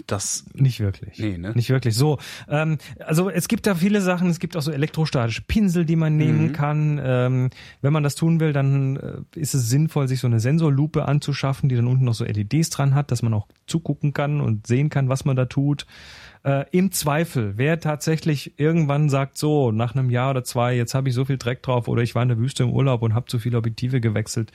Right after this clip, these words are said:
Speaker 2: und ich muss den Scheiß jetzt loswerden und mich nervt der Staub und ich will ihn nicht mehr wegstempeln. Ähm,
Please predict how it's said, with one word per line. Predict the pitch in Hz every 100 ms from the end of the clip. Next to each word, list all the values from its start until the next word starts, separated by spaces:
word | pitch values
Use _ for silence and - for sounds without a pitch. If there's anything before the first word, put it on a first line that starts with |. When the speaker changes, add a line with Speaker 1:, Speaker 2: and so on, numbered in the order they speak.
| - - - -
Speaker 2:
und | 117
ich | 123
muss | 127 135
den | 127 120 120 117
Scheiß | - 117
jetzt | 127 113
loswerden | 120 135 123 113 113
und | 110
mich | 117
nervt | - 110 -
der | 117 110
Staub | - - 120 135
und | 120
ich | 104
will | 120
ihn | 123
nicht | 113
mehr | 107
wegstempeln. | 110 - - 110 113 113 - - - - -
Ähm, | 123 120 120